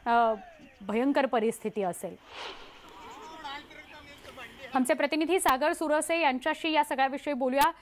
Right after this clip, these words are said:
सागर, अ, सोलापूर गुलबर्गा हा महामार्ग ज्याच्यावरची वाहतूक ठप्प झाली असं कळतंय, काय अपडेट?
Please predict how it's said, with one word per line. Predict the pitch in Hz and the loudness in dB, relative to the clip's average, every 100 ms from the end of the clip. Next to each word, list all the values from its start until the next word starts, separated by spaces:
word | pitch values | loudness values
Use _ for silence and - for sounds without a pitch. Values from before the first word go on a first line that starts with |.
| - _ | -18 _
सागर, | - 262 254 349 | 2 2 4 4
अ, | 392 277 254 | 4 2 0
सोलापूर | 247 285 254 294 302 339 349 | 0 0 4 4 4 0 0
गुलबर्गा | 262 277 247 294 302 320 330 | 0 -2 2 0 4 4 4
हा | 285 277 302 | 2 4 4
महामार्ग | 285 214 262 294 320 302 339 339 339 - - 220 | 4 0 2 4 2 4 4 4 2 -4 -10 -4
ज्याच्यावरची | 247 311 311 294 349 | 0 0 0 -2 0
वाहतूक | 240 254 349 294 | 0 0 -2 -2
ठप्प | 277 240 320 | -4 0 0
झाली | 302 320 302 | 2 2 0
असं | 302 302 | 0 0
कळतंय, | 294 262 262 302 339 | 2 2 4 2 2
काय | - 269 320 | 4 4 4
अपडेट? | 247 240 330 | 0 0 0